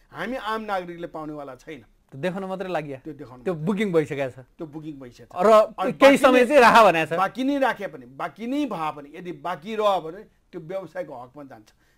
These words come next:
Speaker 1: कलङ्की खसी बजारमा जान्छ अथवा कुनै अर्को बजारमा जान्छ। हामी सर्वसाधारणले थोरैले,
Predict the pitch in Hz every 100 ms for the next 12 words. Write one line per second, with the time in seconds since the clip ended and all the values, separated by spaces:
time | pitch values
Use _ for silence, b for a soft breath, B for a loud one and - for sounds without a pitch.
0 | _ - 170 170 156 156 151 139 143 135
1 | 131 127 131 147 156 156 156 165 220 240
2 | 190 151 160 151 143 127 123 113 117 _
3 | _ _ 135 185 185 175 175 160 160 160
4 | 170 190 226 _ _ _ _ 247 262 254
5 | 220 165